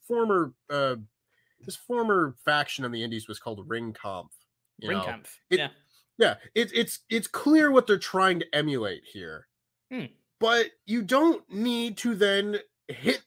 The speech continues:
Speaker 1: the nail over the head and be like, "Let's name him after a Nazi."
Speaker 2: Mm-hmm.
Speaker 1: Perfect. That's what he's missing. He's not missing anything. Can, can you imagine, can you, can you just fantasize for a moment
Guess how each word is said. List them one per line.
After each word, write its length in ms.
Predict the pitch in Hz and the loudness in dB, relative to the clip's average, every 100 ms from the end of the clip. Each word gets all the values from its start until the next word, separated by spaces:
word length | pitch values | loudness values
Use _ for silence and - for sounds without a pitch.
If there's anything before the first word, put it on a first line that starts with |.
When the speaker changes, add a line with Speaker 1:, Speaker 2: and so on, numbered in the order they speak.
| 170 | 0
Speaker 1:
the 140 | 196 | 4
nail 300 | 208 226 220 | 6 4 4
over 320 | 202 196 185 | 2 0 -2
the 160 | 185 175 | -2 0
head 300 | 202 196 170 | 2 2 0
and 100 | 170 | -2
be 120 | 165 | 0
like, 200 | 151 139 - - _ | 0 -2 -6 -18 _
"Let's 120 | 107 | -20
name 260 | 104 117 127 | -8 -4 -2
him 80 | 123 | -2
after 380 | 123 131 - 123 | 0 -2 -2 -4
a 40 | 123 | 4
Nazi." 600 | 185 220 - 180 107 - _ _ _ _ _ 156 | 6 6 4 0 -2 -8 _ _ _ _ _ -14
Speaker 2:
Mm-hmm. 280 | 139 139 143 | -12 -4 2
Speaker 1:
Perfect. 580 | 254 220 180 143 - _ _ _ | 2 4 0 -2 -6 _ _ _
That's 100 | 143 | -4
what 140 | 190 | 0
he's 140 | 175 147 | 0 2
missing. 460 | 175 175 135 101 - _ _ _ _ | -2 -2 -6 -8 -12 _ _ _ _
He's 120 | - | -14
not 200 | 180 196 | -12 -10
missing 580 | 143 147 156 151 139 123 | -10 -6 -6 -8 -10 -10
anything. 480 | 101 87 - 92 82 _ _ _ | -10 -12 -16 -18 -18 _ _ _
Can, 140 | - 208 - - - | -4 -4 -6 -20 -12
can 120 | - | -4
you 240 | 202 339 381 | 6 8 8
imagine, 680 | 190 131 123 123 120 123 123 _ _ _ _ _ _ | 6 2 2 -2 -6 -8 -12 _ _ _ _ _ _
can 180 | - 170 | -10 -8
you, 60 | 165 | -8
can 180 | 160 | -6
you 80 | 170 | -6
just 260 | 185 190 - - | -6 -10 -14 -16
fantasize 640 | - 147 123 - 85 - - | -10 -10 -10 -14 -20 -20 -20
for 80 | - | -20
a 40 | - | -20
moment 260 | 120 - | -20 -20